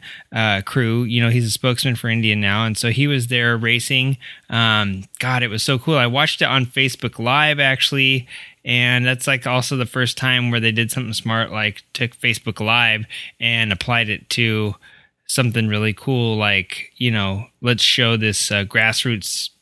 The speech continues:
race. Uh, Carey Hart was there, I think, too. Um, so there really were, there were a lot of people there, uh, that really,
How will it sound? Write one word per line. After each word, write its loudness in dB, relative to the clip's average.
race. -2
Uh, 2
Carey 2
Hart -2
was 0
there, 2
I 0
think, 0
too. 0
Um, 2
so 0
there 2
really 2
were, 2
there 0
were 2
a 2
lot 0
of -8
people 0
there, 2
uh, 2
that 0
really, 2